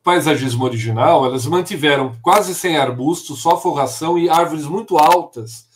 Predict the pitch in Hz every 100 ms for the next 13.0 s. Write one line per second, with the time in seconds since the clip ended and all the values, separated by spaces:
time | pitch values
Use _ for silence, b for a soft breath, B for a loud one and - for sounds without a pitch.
0 | _ _ - 180 190 190 175 165 - 151
1 | 139 135 170 160 _ - - _ _ _
2 | 143 151 175 170 _ _ 190 170 147 156
3 | - 165 135 131 165 - - 175 175 _
4 | _ _ _ _ 127 147 156 156 175 170
5 | - 151 147 - 139 131 131 135 135 135
6 | 123 120 135 127 131 127 131 131 139 147
7 | 143 139 143 b b b b 135 - 143
8 | - 151 156 - 147 139 135 131 143 139
9 | 120 - 139 135 127 131 135 147 139 170
10 | 165 139 123 113 - _ _ _ _ 123
11 | 123 - b b b b b b b -
12 | 170 165 240 226 220 180 196 - 117 -